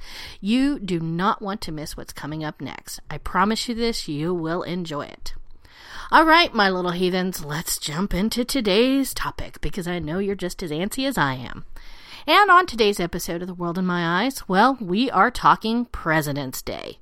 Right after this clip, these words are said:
And just what the hell is this weird-ass holiday in the middle of February anyhow, right? Well, back in the good old school days, I know,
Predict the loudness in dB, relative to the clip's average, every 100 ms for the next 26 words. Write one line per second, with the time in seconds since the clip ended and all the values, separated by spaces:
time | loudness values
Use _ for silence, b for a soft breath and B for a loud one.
0 | B B B B B 6 6 4 0 6
1 | 8 6 -2 -14 -16 -4 -2 -2 -4 -6
2 | -2 0 0 -2 -2 -2 -4 -4 -2 0
3 | 0 -2 -2 -2 -2 -2 -2 -4 -6 -4
4 | -4 -6 -6 -6 -4 -4 -2 -2 -2 -2
5 | -4 -6 -6 -6 0 2 4 2 -8 -20
6 | -20 -20 B B B B B 10 10 12
7 | 12 10 10 2 0 4 6 6 2 -4
8 | 0 4 4 4 2 2 2 -2 -2 0
9 | 2 0 -2